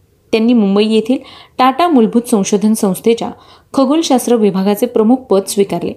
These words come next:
कालांतराने एकोणीसशे अठ्ठ्याऐंशी साली त्यांची पुणे येथील आयुका संस्थेचे संचालक म्हणून नियुक्ती झाली. डॉक्टर नारळीकर शास्त्रज्ञ म्हणून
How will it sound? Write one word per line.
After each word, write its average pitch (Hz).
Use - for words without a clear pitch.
कालांतराने 226
एकोणीसशे 202
अठ्ठ्याऐंशी 196
साली 202
त्यांची 220
पुणे 226
येथील 233
आयुका 285
संस्थेचे 226
संचालक 214
म्हणून 220
नियुक्ती 185
झाली. 180
डॉक्टर 214
नारळीकर 208
शास्त्रज्ञ 277
म्हणून 285